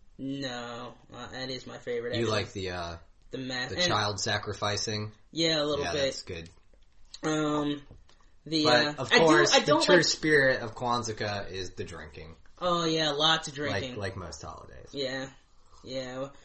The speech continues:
Speaker 1: What's your, what
Speaker 2: The blood of our enemies.
Speaker 1: A little bit. And the sacrificing of, you know, the young virgins.
Speaker 2: Yeah.
Speaker 1: Like, we gotta
Speaker 2: Mm-hmm.
Speaker 1: find, like, six of 'em.
Speaker 2: Yeah.
Speaker 1: Three male, three, three female.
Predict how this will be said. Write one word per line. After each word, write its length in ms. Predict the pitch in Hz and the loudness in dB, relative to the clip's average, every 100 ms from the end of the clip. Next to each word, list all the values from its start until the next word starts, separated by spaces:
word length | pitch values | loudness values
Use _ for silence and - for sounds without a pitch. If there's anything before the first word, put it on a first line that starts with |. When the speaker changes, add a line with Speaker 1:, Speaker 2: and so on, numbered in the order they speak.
| - - | -18 -4
Speaker 1:
What's 180 | 190 247 | -2 6
your, 180 | 226 | 6
what 220 | 190 208 185 | 8 4 4
Speaker 2:
The 60 | |
blood 380 | 143 147 147 147 | 2 6 6 6
of 100 | 139 | 6
our 160 | 135 117 | 4 2
enemies. 520 | 95 90 87 82 - - - - | 0 -6 -8 -6 -8 -10 -18 -6
Speaker 1:
A 60 | |
little 240 | 240 294 285 | 0 2 0
bit. 360 | 294 240 - - - - - | 0 0 -2 -10 -20 -20 -8
And 260 | 175 196 190 | -4 -2 -2
the 60 | |
sacrificing 840 | 165 214 208 208 190 180 180 175 170 | 2 0 0 -4 -2 -2 -2 -4 -2
of, 340 | 156 151 147 | 0 0 -2
you 140 | 165 170 | -4 -4
know, 320 | 147 143 143 - | -2 -4 -8 -8
the 80 | 147 | -4
young 340 | 139 139 139 | -4 -4 -6
virgins. 880 | 131 135 131 131 131 131 127 - - - - | -6 -6 -6 -10 -10 -10 -12 -14 -16 -18 -14
Speaker 2:
Yeah. 140 | 92 135 | -8 -6
Speaker 1:
Like, 140 | 131 | -6
we 200 | 139 147 | -6 -4
gotta 140 | 147 143 | -2 -4
Speaker 2:
Mm-hmm. 100 | 139 | -6
Speaker 1:
find, 260 | 135 135 | -6 -6
like, 160 | 131 135 - - - - - - - - - - - - - | -6 -10 -12 -20 -18 -12 -12 -12 -18 -20 -20 -20 -20 -20 -16
six 460 | - - 262 - 240 | -6 0 2 4 2
of 100 | 196 | 2
'em. 240 | 196 202 - - - | 0 0 -4 -8 -6
Speaker 2:
Yeah. 300 | 104 175 185 - - | -4 -4 -8 -12 -8
Speaker 1:
Three 260 | 196 202 | -2 0
male, 540 | 202 185 180 180 180 180 - - | 0 0 0 0 -2 -6 -14 -16
three, 340 | - 156 170 175 170 - - | -6 -4 -4 -6 -12 -20 -10
three 160 | 156 | -8
female. 600 | 165 170 160 151 151 151 | -6 -4 -2 -2 -4 -6